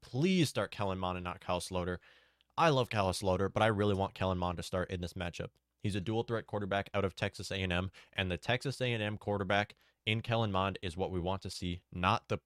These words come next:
preseason Kellen Mond that we saw in this year. Wow, that is huge on this Vikings team. Gosh, covid just continues to run through our locker room.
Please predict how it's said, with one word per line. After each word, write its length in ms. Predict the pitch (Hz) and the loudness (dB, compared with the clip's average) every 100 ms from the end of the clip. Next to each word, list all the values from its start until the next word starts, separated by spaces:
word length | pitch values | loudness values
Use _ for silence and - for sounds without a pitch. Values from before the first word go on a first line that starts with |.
| - | -2
preseason 580 | 120 110 - 92 87 85 | 0 0 -2 -4 -4 -4
Kellen 300 | 90 85 82 | -2 0 -2
Mond 220 | 82 85 | -4 -4
that 80 | 80 | -6
we 80 | |
saw 240 | 85 85 82 | -6 -4 -6
in 140 | 92 82 | -6 -8
this 180 | 82 - | -8 -8
year. 180 | 80 - - _ _ _ _ _ _ _ _ - | -10 -12 -20 _ _ _ _ _ _ _ _ -2
Wow, 360 | 92 95 92 | 2 4 6
that 160 | 95 110 | 4 2
is 120 | 95 | 0
huge 400 | - 117 113 98 | 0 2 4 4
on 120 | 104 | 2
this 100 | 98 | 0
Vikings 360 | 104 101 98 - | 0 0 -2 -4
team. 460 | 110 113 104 85 - _ _ _ _ _ _ _ _ _ _ _ _ _ _ _ _ _ _ _ _ - | 0 2 2 0 -6 _ _ _ _ _ _ _ _ _ _ _ _ _ _ _ _ _ _ _ _ 2
Gosh, 440 | 113 101 82 - | 6 6 4 0
covid 280 | - 127 113 | 2 4 4
just 160 | 110 | 0
continues 380 | - 101 117 110 | -2 0 0 0
to 80 | - | 0
run 180 | 104 101 | -2 0
through 120 | 104 | 2
our 60 | 98 | 4
locker 320 | 98 95 95 | 4 4 2
room. 300 | 90 85 82 | -2 -2 -6